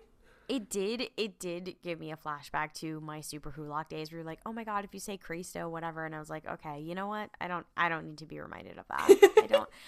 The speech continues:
Speaker 1: I don't need to be reminded of that." Basically, they go to the back of the plane and they're like, "Hey,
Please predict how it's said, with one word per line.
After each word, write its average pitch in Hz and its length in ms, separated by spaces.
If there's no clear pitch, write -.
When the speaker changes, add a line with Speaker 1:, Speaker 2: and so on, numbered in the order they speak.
Speaker 1:
I - 60
don't 240 80
need 277 100
to 285 80
be 269 80
reminded 160 460
of 156 100
that." 160 400
Basically, 392 520
they 311 100
go 311 160
to 415 80
the 440 80
back 359 200
of 339 60
the 277 60
plane 247 460
and 233 100
they're 240 100
like, 240 280
"Hey, 220 240